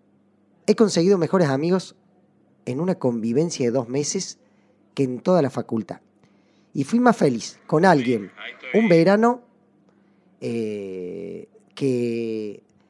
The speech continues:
que con la persona que estoy hace, hace mil años". Me parece que, que, que este, parece que lo leí mal porque, porque me, me, me equivoqué. Ahí está, dice, "Y fui más feliz con alguien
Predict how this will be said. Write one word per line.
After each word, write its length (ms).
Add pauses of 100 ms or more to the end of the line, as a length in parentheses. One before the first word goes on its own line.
(180)
que 160
con 180
la 80
persona 380
que 100
estoy 280
hace, 240
hace 500
mil 300
años". 240
Me 120
parece 380
que, 200
que, 400
que 120
este, 640 (400)
parece 200
que 80
lo 80
leí 180
mal 200
porque, 260
porque 240
me, 180
me, 280
me 160
equivoqué. 360
Ahí 80
está, 160
dice, 320 (560)
"Y 140
fui 120
más 160
feliz 200
con 160
alguien 440